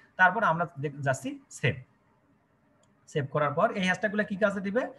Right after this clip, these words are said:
আপনি যখন আপনার পেজটা খুঁজে যা-, খুঁজতে যাবেন, আপনি যদি এই লেখাগুলো লিখে search করেন, আপনার এই যে নকশি ফার্নিচার যেটা আছে, এই পেজটা আপনাকে দেখাবে। Clear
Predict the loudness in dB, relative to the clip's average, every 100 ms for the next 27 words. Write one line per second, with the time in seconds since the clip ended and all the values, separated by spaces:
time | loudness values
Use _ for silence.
0 | -20 -2 0 2 0 0 2 0 0 -2
1 | -2 -2 -2 -2 0 0 0 -2 -4 -6
2 | -4 0 2 4 4 2 -6 -2 0 0
3 | -2 -2 0 0 0 -2 -2 -4 0 0
4 | 0 0 2 2 -2 -2 0 0 0 -2
5 | 0 0 0 0 2 2 2 -4 -8 _
6 | -4 0 0 2 2 2 0 2 0 -2
7 | -6 -14 -16 -4 2 4 4